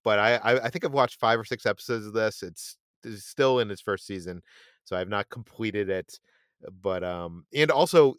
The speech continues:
I, I should say that the characters, y-, y-, they don't, like,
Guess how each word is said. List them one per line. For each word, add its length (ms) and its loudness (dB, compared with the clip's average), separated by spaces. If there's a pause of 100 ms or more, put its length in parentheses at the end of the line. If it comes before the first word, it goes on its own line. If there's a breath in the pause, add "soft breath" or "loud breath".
I, 200 0
I 40 2
should 200 -8
say 120 2
that 160 -6
the 80 -8
characters, 720 -4 (180)
y-, 160 -10
y-, 140 -18 (680 soft breath)
they 100 4
don't, 260 4
like, 380 0